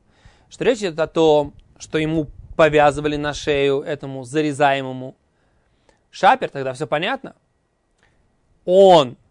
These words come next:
у этого на шее, у этого на рогах. Тот, у которого на рогах отсылаем,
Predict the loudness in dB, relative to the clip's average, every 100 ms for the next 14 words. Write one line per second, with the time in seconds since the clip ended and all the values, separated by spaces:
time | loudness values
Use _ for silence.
0 | _ _ _ _ _ _ -6 2 4 4
1 | 0 -2 -4 -6 -6 -4 2 2 2 0
2 | 2 0 0 -4 -8 -20 _ _ -20 -20
3 | _ 0 2 2 2 2 4 2 2 0
4 | -4 -2 2 2 0 -10